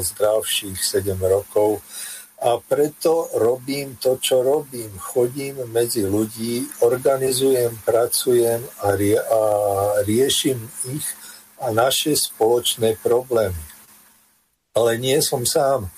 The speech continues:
A aj tak, že je okolo zopár veľmi inteligentných a aktívnych ľudí, my musíme vyzvať všetkých občanov do toho, aby sa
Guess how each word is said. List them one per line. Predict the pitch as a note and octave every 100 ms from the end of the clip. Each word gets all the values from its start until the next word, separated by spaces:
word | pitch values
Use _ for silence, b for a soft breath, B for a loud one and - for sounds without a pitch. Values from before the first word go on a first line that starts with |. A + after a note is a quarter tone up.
| B B B B _
A | - F#2+ G2+ G#2 A2
aj | A2 A2 -
tak, | B2 C3 A2 - - G#2 G2+ - A2 G#2+ G2+ F2+
že | F2 G#2 G#2 G2
je | G2 G2+ G#2 G#2 G#2+ - -
okolo | B2+ - A#2+ A2 G2 G#2 G#2 G2+
zopár | B2 - A#2 G#2+ G#2
veľmi | G2 A2+ A#2+ A#2+ A2+ A#2
inteligentných | B2 C3 B2+ A2+ A2 A2+ A2 - A2 G2
a | G#2+ G#2+
aktívnych | - - A2+ G2+ F2
ľudí, | F#2 G2+ G#2 A#2+ C3 B B B B -
my | A#2+ A2+
musíme | A2 D#3 - - D#3+ C#3+ C#3 C#3+ D3 -
vyzvať | A2+ A2 C#3 C#3 C#3+ C3 -
všetkých | - C#3+ - - G2
občanov | A2 - - A2 A2 A2+ C3+ D3+ - B B B B _ _ _ _
do | - C3
toho, | - C3 B2 B2 B2+ - C#3+
aby | A2+ A2+ A2 A2
sa | G#2 - G#2 G#2 G2+